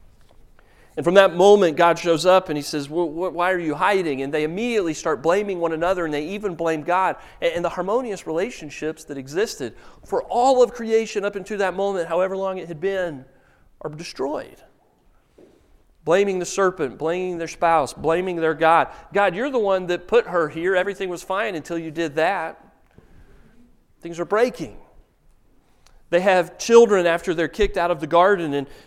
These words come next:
uh, Cain and Abel, uh, get in a dispute that is fueled by jealousy as to which one of them is presenting an offering that is more pleasing to God. And the jealousy turns to murder. Violence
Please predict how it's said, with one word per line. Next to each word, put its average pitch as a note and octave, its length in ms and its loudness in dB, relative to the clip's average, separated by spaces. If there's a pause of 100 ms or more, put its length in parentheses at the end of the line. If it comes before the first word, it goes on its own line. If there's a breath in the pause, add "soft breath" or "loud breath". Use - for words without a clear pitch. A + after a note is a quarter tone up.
uh, D3 200 0
Cain G#3+ 320 0
and D#3+ 100 -2
Abel, E3 560 -4 (220 loud breath)
uh, D3+ 160 -4
get F3 200 -4
in F#3+ 120 0
a D#3+ 80 -4
dispute G3 680 -6
that E3 140 -4
is C#3+ 100 -8
fueled G#3 400 -6
by D3+ 160 -2
jealousy F3+ 540 -4
as C#3+ 140 -8
to F3+ 100 -8
which G3 200 -4
one F#3+ 160 -4
of E3+ 140 -8
them E3 240 -4
is D#3 160 -10
presenting E3 420 -10
an D3+ 60 -4
offering D#3+ 440 -4
that D3+ 100 -6
is C#3 120 -10
more F3 220 -4
pleasing F3 560 -10
to D#3 100 -10
God. E3 420 -4 (280 loud breath)
And E3+ 100 -6
the F3+ 60 2
jealousy G3 640 -2
turns G3 520 -10
to F3+ 100 -14
murder. F3+ 560 -6 (1080)
Violence F#3 760 0